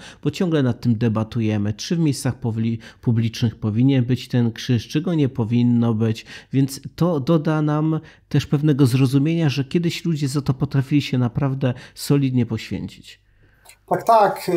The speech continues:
Speaker 2: Do tego to jest tak, że, mm, taka g-, głębsza warstwa dotyczy tego naszego osobistego świadectwa, nie?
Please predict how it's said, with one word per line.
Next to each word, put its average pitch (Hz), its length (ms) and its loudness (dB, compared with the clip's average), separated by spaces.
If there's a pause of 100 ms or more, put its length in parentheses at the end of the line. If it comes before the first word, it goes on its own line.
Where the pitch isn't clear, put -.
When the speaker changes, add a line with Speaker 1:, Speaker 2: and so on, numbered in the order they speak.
(140)
Speaker 2:
Do 165 180 0
tego 196 420 2
to 175 200 -2
jest 170 280 0
tak, 165 280 2
że, 156 400 0
mm, 151 680 -6
taka 151 300 -4
g-, 143 120 -8 (240)
głębsza 160 580 0
warstwa 147 600 2
dotyczy 151 680 -2 (720)
tego 156 600 4
naszego 156 420 2
osobistego 139 640 0
świadectwa, 131 600 -4
nie? 156 240 -4